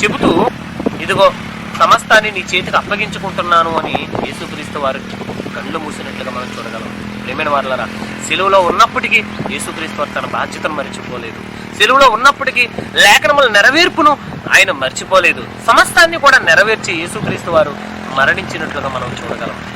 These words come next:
ఈరోజు నువ్వు నేను ఎలా ఉన్నాం? యేసుక్రీస్తు వారి యొక్క సిలువలో పలికినటువంటి ఏడు మాటలను కేవలం జ్ఞాపకం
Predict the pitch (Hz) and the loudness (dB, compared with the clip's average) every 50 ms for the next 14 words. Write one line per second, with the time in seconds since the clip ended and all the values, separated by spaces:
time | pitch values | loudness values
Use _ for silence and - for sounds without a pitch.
0 | - - 131 127 139 147 - 139 131 - - - - - - 151 165 175 185 185 | -12 -10 -8 -6 -6 -6 -8 -8 -8 -8 -10 -10 -10 -10 -10 -8 -6 -4 -2 -2
1 | 175 165 160 151 139 127 131 147 147 139 131 123 113 - - - - - - - | -2 -2 -4 -2 -2 2 4 4 2 2 0 -6 -8 -10 -12 -14 -14 -14 -14 -12
2 | - - - 196 254 302 311 277 294 294 277 - 285 269 269 262 262 247 - 254 | -4 2 2 4 4 4 2 2 0 2 4 6 8 8 8 6 4 4 4 4
3 | 233 - - 233 262 294 294 294 285 294 - 262 254 269 294 320 339 330 311 285 | 2 2 2 2 4 6 8 8 8 6 4 2 0 0 0 -2 -2 0 0 -2
4 | 277 233 202 196 214 247 302 320 294 302 294 - 285 269 262 254 226 - - 165 | 0 0 2 4 4 4 6 6 6 6 6 4 2 -2 -2 -4 -4 0 2 4
5 | 165 185 202 196 - - 151 147 175 - 220 233 240 | 4 6 4 2 2 4 4 4 4 4 0 -6 -8